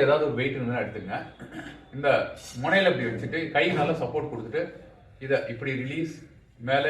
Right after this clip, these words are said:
கீழே இப்படி ரொட்டேட் பண்ணுங்க. அப்புறமா இப்படி கீழே வச்சுட்டு கீழே மேலே இப்படி. So இந்த, இந்த மூமெண்ட், இந்த மூமெண்ட் இது பண்ணுங்க. இது டென் to ஃபிஃப்டீன் டைம்ஸ்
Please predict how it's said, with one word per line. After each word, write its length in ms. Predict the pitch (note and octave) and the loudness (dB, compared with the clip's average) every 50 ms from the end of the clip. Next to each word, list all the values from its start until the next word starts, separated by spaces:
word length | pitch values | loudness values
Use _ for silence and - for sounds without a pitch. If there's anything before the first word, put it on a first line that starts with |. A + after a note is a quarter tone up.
| D3+ - A#2+ | 0 -2 -2
கீழே 200 | A2 G#2 F#2+ F2+ - - | -2 -2 -2 -4 -6 -8
இப்படி 220 | - A2 A#2+ A2+ A#2 | -10 -8 -6 -4 -2
ரொட்டேட் 280 | A#2 A#2+ A#2+ A2+ A2+ G#2+ | 0 0 -2 -2 -4 -6
பண்ணுங்க. 220 | G2+ F2+ F2+ - - - - - - - - - - - | -8 -10 -12 -14 -16 -18 -20 -20 -20 -20 -20 -12 -8 -6
அப்புறமா 280 | - - D#3 D#3 F3 F#3 F#3+ F#3 - - - | -4 -2 0 2 2 2 2 0 -6 -10 -14
இப்படி 180 | B2 - C#3+ C#3+ C3+ C#3+ | -14 -8 -6 -6 -4 -2
கீழே 160 | D3 E3 E3+ D#3+ | 2 4 4 4
வச்சுட்டு 280 | C#3 - - - F3 F3+ F#3+ F3+ - - - | 4 2 0 -4 -6 -6 -6 -8 -10 -12 -8
கீழே 220 | C#3+ D#3 D#3 D#3+ E3+ E3 A#2+ | -4 0 2 2 2 2 0
மேலே 220 | G2+ - F#2+ - - - - - - - - | -2 -4 -6 -6 -8 -12 -14 -18 -18 -16 -14
இப்படி. 180 | G#2+ G2 F2+ F2+ - - - - - - - - - _ _ _ _ - - - | -12 -10 -10 -12 -12 -14 -18 -20 -20 -20 -20 -20 -20 _ _ _ _ -16 -8 -6
So 60 | C#3 B2+ - C3+ D3 | -4 -4 -4 -4 -4
இந்த, 160 | E3 E3 D3+ - - - C3 | -2 -2 -2 -2 -2 -4 -6
இந்த 160 | D3+ E3 E3 D#3+ C#3+ | -4 -2 -2 -2 0
மூமெண்ட், 340 | C#3 B2+ A#2 G#2+ F#2 - - - - - - - - - - - - - _ _ _ _ - - - _ _ _ _ _ _ _ _ _ _ - G#2 | 0 -2 -2 -2 -4 -8 -12 -16 -20 -20 -20 -20 -20 -20 -20 -20 -20 -20 _ _ _ _ -20 -20 -20 _ _ _ _ _ _ _ _ _ _ -12 -8
இந்த 120 | A#2 B2+ C3+ C3+ | -4 -2 0 0
மூமெண்ட் 340 | C3+ C3+ C3+ D3 - - - - - - A#2+ | 0 0 0 0 -2 -4 -6 -10 -10 -8 -4
இது 100 | C3 C#3 - | -4 -2 -2
பண்ணுங்க. 280 | - G2+ F#2+ F#2+ F#2 - - - - - - - - | -2 -2 -4 -4 -8 -10 -12 -14 -18 -20 -16 -8 -4
இது 100 | C#3+ F#3 F#3+ - | -2 0 2 4
டென் 160 | D#3+ D#3 E3 - | 4 4 4 2
to 60 | - - - | 0 -2 -2
ஃபிஃப்டீன் 320 | C#3 - - C#3+ C3+ C3+ C#3+ | -2 -4 -2 -2 0 2 2
டைம்ஸ் 200 | C#3+ D#3 - - | 2 2 0 -2